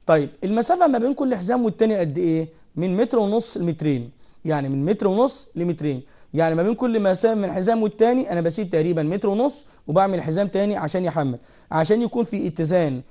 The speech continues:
في الممر، في ثبات للممر، لأن الممر ده هيتحرك فيه هواء بسرعات عالية، فبالتالي قد يحدث أي ضوضاء أو أي اهتزازات أو ممكن يحصل إن جزء يتفك، فبيتم تثبيته بشكل جيد.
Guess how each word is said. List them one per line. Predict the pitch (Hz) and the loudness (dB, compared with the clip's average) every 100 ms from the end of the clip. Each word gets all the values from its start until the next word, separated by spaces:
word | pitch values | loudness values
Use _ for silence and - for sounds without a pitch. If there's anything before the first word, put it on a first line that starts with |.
| - | -12
في | - 180 160 | -4 -2 0
الممر، | 160 165 240 262 - - | 0 4 4 4 -6 -14
في | - | -6
ثبات | 214 190 190 196 - | 0 2 4 2 2
للممر، | 160 151 170 233 - 233 | -2 0 4 2 2 -4
لأن | 175 175 | -4 -2
الممر | 160 196 214 | 0 0 0
ده | 180 | -2
هيتحرك | 175 - 208 208 - | -4 0 2 2 0
فيه | 226 226 - _ 143 | -4 -4 -8 _ 2
هواء | 202 226 233 - - | 4 4 2 -12 -8
بسرعات | 160 175 170 226 233 - - | -2 2 4 4 2 -18 -10
عالية، | 170 208 247 139 - - - | 2 4 4 0 -6 -18 -4
فبالتالي | 139 147 190 220 240 - - | -4 0 2 2 2 -4 -2
قد | 190 190 | 0 4
يحدث | 214 190 175 | 2 2 -4
أي | - 214 | 0 0
ضوضاء | 190 175 180 226 - | 2 2 4 4 2
أو | 156 170 | -2 0
أي | 214 | 0
اهتزازات | 196 175 147 156 214 226 - - 151 | 0 -2 -4 2 2 2 -2 -10 -2
أو | 151 | 0
ممكن | 196 - 175 | 0 -2 0
يحصل | 202 190 - | 0 0 -4
إن | 170 165 | -4 0
جزء | 202 185 | 0 0
يتفك، | 170 - 214 - - - - | -4 0 -2 -2 -20 -20 -6
فبيتم | - 156 160 214 | 2 2 2 0
تثبيته | 190 165 202 196 | 0 -2 0 -2
بشكل | 175 190 - - | 0 -2 -4 -6
جيد. | 143 131 | -4 -2